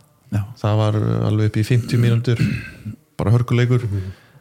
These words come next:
Speaker 2: Þannig að það, það er ekkit mikið sem þarf að bæta við okkar leik til þess að þessi leiki detti. Þannig ég, já, eins og þú sagðir, Hjörtur,
Speaker 3: Mhm.
Speaker 2: bikarleikur, þetta er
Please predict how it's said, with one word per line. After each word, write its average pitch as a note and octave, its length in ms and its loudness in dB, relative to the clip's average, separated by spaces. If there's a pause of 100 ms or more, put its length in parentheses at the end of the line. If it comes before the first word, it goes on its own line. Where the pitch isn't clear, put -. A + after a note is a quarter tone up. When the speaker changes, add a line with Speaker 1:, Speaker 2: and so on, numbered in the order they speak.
Speaker 2:
Þannig F2+ 280 0
að F#2 140 2
það, F#2 260 0
það G2 300 2
er G2 140 2
ekkit G2+ 240 0
mikið A#2 540 2
sem B2+ 180 2
þarf A2+ 220 2
að A2 120 0
bæta A2+ 260 0
við A#2+ 280 0
okkar A2+ 280 0
leik B2+ 260 0
til A#2 160 -2
þess A2 240 0
að A2 140 2 (680)
þessi A2 320 0
leiki A2+ 220 0
detti. B2 300 0 (840)
Þannig F#2 280 0
ég, F#2 260 0 (140)
já, - 180 -2 (1160)
eins G2+ 300 -2
og G#2 140 2
þú G#2 80 0
sagðir, C3+ 300 0 (380)
Hjörtur, A#2 480 -2 (280)
Speaker 3:
Mhm. G#2 320 -8
Speaker 2:
bikarleikur, A2+ 540 0 (400)
þetta - 300 -4
er A2 120 -2